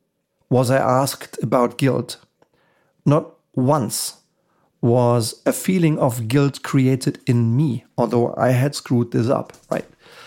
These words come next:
And I think this is the very point,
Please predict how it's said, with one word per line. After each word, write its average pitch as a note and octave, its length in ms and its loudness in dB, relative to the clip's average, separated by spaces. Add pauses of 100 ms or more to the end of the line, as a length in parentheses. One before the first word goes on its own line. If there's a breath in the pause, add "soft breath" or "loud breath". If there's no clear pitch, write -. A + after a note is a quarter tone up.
(500 loud breath)
And C3+ 100 2
I C#3 40 4
think F3+ 340 0 (200)
this G3+ 240 0
is A#3 140 -2
the E3 100 0
very D3 340 2
point, C#3+ 520 -2